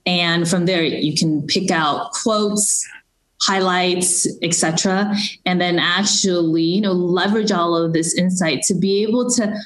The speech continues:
much more quickly summarize and understand what is actually within that piece of document. So let's say, as an example,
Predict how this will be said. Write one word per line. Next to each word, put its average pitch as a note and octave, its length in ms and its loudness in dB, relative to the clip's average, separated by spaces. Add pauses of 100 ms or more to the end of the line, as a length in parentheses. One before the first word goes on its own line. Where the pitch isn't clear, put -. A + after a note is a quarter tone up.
(160)
much A3 500 0
more G#3+ 400 0 (120)
quickly F#3 560 0
summarize F3 640 0
and E3 180 0
understand D#3+ 560 0
what D#3+ 240 0
is D#3+ 140 0
actually D3 440 -2 (440)
within F3 580 0
that E3+ 180 0
piece F3 160 0
of E3+ 120 0
document. E3 400 0
So E3+ 120 0
let's F3 320 0
say, E3+ 140 0
as D#3 180 -2
an D#3 140 0
example, D3 720 -2